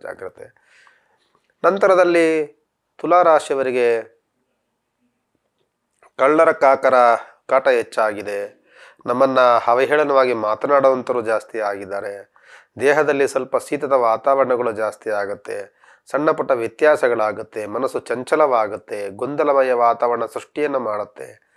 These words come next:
ಮಂಕು ಕವಿದ ವಾತಾವರಣ ಸೃಷ್ಟಿ ಮಾಡುತ್ತೆ. ಬೇರೆಯವರು ನಮಗೆ ಬುದ್ಧಿ ಮಾತುಗಳು ಹೇಳುವಂಥದ್ದನ್ನ ನಾವು ಆಲಿಸಿ, ಅವ್ರನ್ನ ಪಾಲಿಸಿ,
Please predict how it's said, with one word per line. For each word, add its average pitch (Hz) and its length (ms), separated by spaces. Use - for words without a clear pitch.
ಮಂಕು 147 300
ಕವಿದ 156 220
ವಾತಾವರಣ 135 540
ಸೃಷ್ಟಿ 147 340
ಮಾಡುತ್ತೆ. 143 520
ಬೇರೆಯವರು 143 520
ನಮಗೆ 131 220
ಬುದ್ಧಿ 120 320
ಮಾತುಗಳು 135 380
ಹೇಳುವಂಥದ್ದನ್ನ 120 680
ನಾವು 107 280
ಆಲಿಸಿ, 131 480
ಅವ್ರನ್ನ 117 220
ಪಾಲಿಸಿ, 120 520